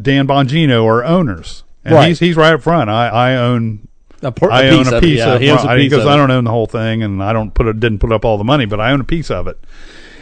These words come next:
Speaker 1: And he said, If we can't get ahead now, we can't get ahead. Because what he's saying is, this is a declaration of war against the truth.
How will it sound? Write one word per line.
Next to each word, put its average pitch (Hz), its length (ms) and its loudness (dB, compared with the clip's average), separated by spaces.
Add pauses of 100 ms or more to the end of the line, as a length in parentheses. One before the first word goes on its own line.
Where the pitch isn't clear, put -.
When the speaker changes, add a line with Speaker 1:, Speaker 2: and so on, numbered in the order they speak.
Speaker 1:
And 131 140 0
he 139 60 2
said, 139 340 2 (680)
If 131 220 0
we 160 240 -2
can't 190 400 -6
get 165 160 4
ahead 143 380 0
now, 120 540 -2 (460)
we 147 300 2
can't 151 280 -4
get 127 160 2
ahead. 104 380 -4 (540)
Because 131 360 2
what 151 180 2
he's 175 200 0
saying 165 320 0
is, 110 240 -4
this 139 460 -2
is 143 140 -4
a 143 120 2
declaration 143 680 -2
of 117 80 -6
war 135 300 2
against 117 300 -4
the 135 100 -6
truth. - 460 -4